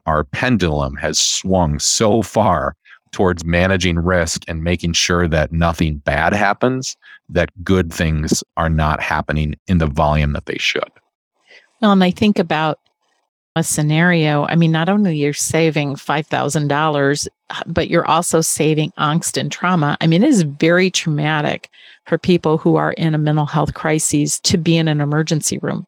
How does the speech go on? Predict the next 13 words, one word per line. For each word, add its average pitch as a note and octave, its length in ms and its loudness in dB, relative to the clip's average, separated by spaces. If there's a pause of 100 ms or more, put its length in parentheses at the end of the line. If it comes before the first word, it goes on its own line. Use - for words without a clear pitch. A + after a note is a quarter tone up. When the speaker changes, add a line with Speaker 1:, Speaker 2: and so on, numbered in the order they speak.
(100)
Speaker 2:
It's - 240 -2
noisy, F#3 640 2
it's - 240 -2
busy. F3 580 2 (840)
They D#3+ 160 2
may E3 340 4
not D#3+ 440 2 (140)
be D#3 200 -4
thrilled E3 520 0
that D#3+ 160 2
you're D3+ 200 0
there D#3 320 2
because D#3 500 -2